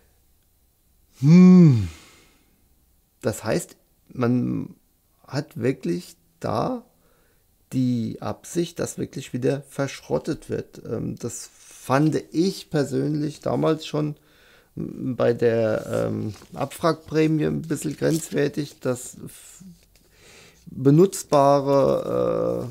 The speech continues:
äh, Güter, sprich F-, Fahrzeuge, ähm, wirklich verschrottet werden. Also da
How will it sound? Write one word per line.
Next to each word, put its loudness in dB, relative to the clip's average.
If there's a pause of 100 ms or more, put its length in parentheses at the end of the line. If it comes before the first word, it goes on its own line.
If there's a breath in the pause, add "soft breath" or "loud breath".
äh, -14
Güter, 2 (160)
sprich -8
F-, -16
Fahrzeuge, -4 (500 loud breath)
ähm, -4
wirklich -6
verschrottet -4
werden. 0
Also -8
da -2